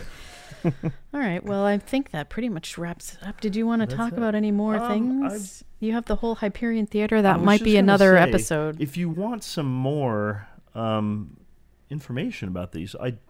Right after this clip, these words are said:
Speaker 2: do recommend the books that they often come out with coffee table books. You know, they, they do have these,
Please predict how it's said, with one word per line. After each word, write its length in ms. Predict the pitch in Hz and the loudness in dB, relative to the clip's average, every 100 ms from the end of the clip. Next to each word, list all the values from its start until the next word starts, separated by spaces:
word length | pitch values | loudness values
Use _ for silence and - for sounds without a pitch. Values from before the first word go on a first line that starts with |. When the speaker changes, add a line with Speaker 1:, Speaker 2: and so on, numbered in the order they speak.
| - - | -18 -8
Speaker 2:
do 180 | 226 | -6
recommend 760 | 196 123 123 117 107 98 95 - _ _ _ _ - | -4 -6 -6 -8 -8 -8 -8 -12 _ _ _ _ -14
the 60 | 110 | -10
books 580 | 190 - - - - - - - - - - | -8 -10 -12 -20 -20 -20 -20 -20 -20 -20 -6
that 240 | 127 120 - - - - - | -2 -2 -4 -18 -20 -20 -10
they 120 | 147 | -6
often 340 | 151 160 147 | -6 -6 -10
come 240 | 135 139 127 | -8 -6 -4
out 140 | 113 | -4
with 220 | 107 - | -6 -8
coffee 280 | - 120 - | -8 -8 -8
table 280 | - 107 98 | -12 -10 -8
books. 320 | 92 87 - - - - | -6 -6 -8 -14 -16 -2
You 80 | 120 | 2
know, 60 | 107 | 4
they, 240 | 117 117 | 6 6
they 160 | 87 110 | 4 -2
do 180 | 135 135 | -2 -2
have 240 | 139 123 | -2 -4
these, 260 | 113 110 | -4 -6